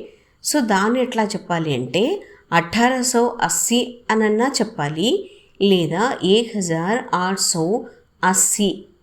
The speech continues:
అన్నా చెప్పాలి. అట్లాగే పంతొమ్మిది వందల నలభై ఐదు అనే నంబర్ ఉంది కదా, దాన్ని ఎట్లా రాస్తామంటే ఉన్నీసో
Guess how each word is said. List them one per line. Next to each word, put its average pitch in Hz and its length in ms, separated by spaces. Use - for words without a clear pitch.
అన్నా 196 260
చెప్పాలి. 131 360
అట్లాగే 247 380
పంతొమ్మిది 269 500
వందల 269 240
నలభై 190 360
ఐదు 175 280
అనే 170 180
నంబర్ 165 320
ఉంది 165 140
కదా, 202 220
దాన్ని 269 360
ఎట్లా 254 240
రాస్తామంటే 202 680
ఉన్నీసో 220 600